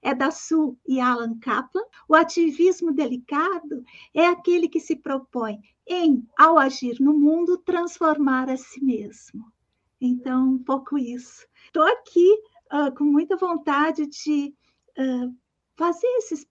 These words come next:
con-, conversar de tal maneira que a gente aumente a nossa potência de existir. Alívio, por um lado, mas também de inspira-, de inspiração para a ação e para a reflexão.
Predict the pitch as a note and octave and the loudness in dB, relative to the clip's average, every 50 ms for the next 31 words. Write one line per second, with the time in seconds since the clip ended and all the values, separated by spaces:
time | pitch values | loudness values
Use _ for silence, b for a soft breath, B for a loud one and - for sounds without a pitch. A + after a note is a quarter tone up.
0 | _ _ _ F#4 F#4 F#4 F4 - - D4+ C#4+ - - C4+ F#4+ F#4+ F#4+ F#4+ F#4 F4+ | _ _ _ -8 -6 -6 -6 -8 -10 -14 -16 -16 -16 -14 -12 -6 -4 -4 -4 -4
1 | - - - G#4 A#4 A4 - _ _ _ _ _ _ _ _ D4+ D4 _ _ D#4+ | -6 -2 -2 -2 -2 -2 -8 _ _ _ _ _ _ _ _ -20 -20 _ _ -20
2 | _ _ D#4 - D4 C#4+ - F#4+ G#4 G#4 F#4 D#4 C#4 C#4+ D4 D#4+ F4+ F#4 F#4 E4 | _ _ -16 -14 -12 -2 0 0 0 2 0 0 2 2 2 0 -2 -4 -4 -4
3 | D4+ D4 - D#4 C#4+ - D#4 D#4 D#4+ D4+ D4+ - E4 D#4 D#4 D#4 D#4 F4 G#4 A#4 | -6 -4 -4 -6 -6 -4 -4 -4 -4 -6 -6 -4 -2 0 0 2 0 0 -2 -8
4 | G#4+ - F#4 E4+ E4 D#4 D4+ - D#4 - - D4 C#4+ - - C#4+ C4+ B3+ B3 B3 | -10 -8 -6 -4 -2 -2 -4 -4 -8 -6 -6 -6 -8 -6 -6 -2 -2 -2 -2 -2
5 | - A3+ G#3+ - A3+ A3 - B3 A#3+ - - - - - - A3+ - _ _ _ | -6 -8 -8 -8 -10 -12 -12 -14 -18 -20 -20 -20 -20 -20 -20 -20 -20 _ _ _
6 | _ _ _ _ _ _ _ - D4 D4+ D#4 D4+ D#4+ F4+ G#4+ G#4+ G#4+ A4+ A4+ A4 | _ _ _ _ _ _ _ 4 4 6 6 6 8 8 6 6 6 4 2 2
7 | A4 - F4 D#4+ D4 C4+ C4+ B3+ B3 B3+ C#4+ D#4+ F4 F4 F4+ F4+ F#4 B B B | 2 0 0 0 2 2 2 2 2 2 2 2 0 0 -2 -2 -2 B B B
8 | B - D#4 E4+ E4+ E4 - - E4 D#4 D#4 D#4+ F4 F4+ E4 - E4+ F4 E4+ - | B 0 0 0 0 -2 -4 -4 -2 0 0 0 0 -2 -2 -2 -2 -4 -4 -6
9 | - - E4 E4+ D#4+ D#4+ D#4+ D4+ - - B3+ D#4+ D#4 F4 F4 - - - D#4 D4+ | -6 -4 -2 -2 -2 -2 -4 -6 -8 -10 -6 -4 -2 -2 -4 -6 -4 -4 -4 -2
10 | C4+ C4+ C4+ C4+ - - - D#4+ D4+ D4 D4+ C4+ C4 B3+ B3 B3 B3 - - C4+ | -2 -4 -6 -6 -4 -2 0 0 0 0 -2 -4 -2 -2 -2 -4 -6 -8 -6 -4
11 | C#4 C#4+ D4 D4+ D4+ D4 C#4+ - C#4 C4 C4 B3+ C4 B3+ - B3+ B3 B3 - - | 0 0 2 2 0 -2 -4 -4 -6 -6 -6 -6 -8 -8 -8 -8 -10 -10 -12 -16
12 | _ _ - B3+ - | _ _ -20 -20 -20